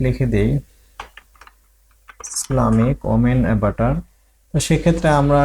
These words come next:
কিছুটা এরকম ছবি ব্যবহার করতে বলেছিলাম যে আপনারা এরকম একটি ছবি সবার জন্য ব্যবহার করতে পারেন। আমি এটিকে একটু ডাউনলোড করে নিই যাতে করে দেখাতে সহজ হয়। আমি একটু বড় করে নিলাম,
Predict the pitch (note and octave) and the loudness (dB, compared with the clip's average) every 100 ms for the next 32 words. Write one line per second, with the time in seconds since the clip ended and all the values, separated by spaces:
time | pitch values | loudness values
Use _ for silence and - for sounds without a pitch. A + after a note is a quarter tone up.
0 | C#3+ D3+ C#3 - C#3+ C3+ C#3+ C#3+ C#3 C#3 | 2 0 -4 -2 2 2 2 2 0 0
1 | - B2+ B2 B2+ B2+ C3 A#2+ A2 A#2 A2+ | -2 0 2 2 2 2 0 -2 0 0
2 | B2 B2+ - A2+ D3 D3+ B2 A#2 A#2 A#2 | 2 0 0 -2 0 2 0 2 2 2
3 | A2+ A2+ A#2+ A#2 B2+ - A#2+ D3+ E3+ B2+ | 2 0 -2 -2 -4 -2 -2 0 0 0
4 | A2+ A2+ B2 D3 B2+ B2+ A#2 - G2+ G#2 | 0 0 0 0 0 2 0 -2 -4 -4
5 | G2+ G2 E2+ - _ _ _ _ - G#2+ | -2 -2 -2 -6 _ _ _ _ -4 0
6 | A2 A2 A2 A2+ G#2+ - A2 G#2+ A2+ A#2 | 0 0 0 0 -2 -2 0 2 2 0
7 | A#2 G#2+ G#2+ A#2+ F3 F3+ - _ _ _ | -2 0 0 0 0 -2 -6 _ _ _
8 | - G#2 G#2+ G#2+ G#2 G#2+ - A2+ A2 - | -6 -2 -2 -2 0 -2 -4 -6 -6 -2
9 | A2+ A2 G#2 G2+ C3+ - - _ _ _ | -2 -2 -2 -2 -2 -6 -16 _ _ _
10 | _ _ _ _ _ - A2+ A2+ G#2+ A2 | _ _ _ _ _ -6 -4 -2 0 0
11 | A2 A#2+ A2+ G#2 G#2+ | 0 0 2 2 0